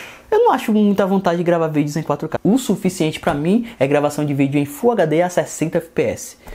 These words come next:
Esse quatro K aí come muita memória, não, não é legal pra mim não.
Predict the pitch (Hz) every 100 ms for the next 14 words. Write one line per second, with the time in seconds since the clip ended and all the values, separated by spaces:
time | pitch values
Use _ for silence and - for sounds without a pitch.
0 | - - - - 175 175 175 165 175 180
1 | 180 175 165 180 180 156 131 131 160 165
2 | 160 151 - - - 90 185 220 - 302
3 | 247 170 170 190 208 147 135 135 120 -
4 | 120 110 -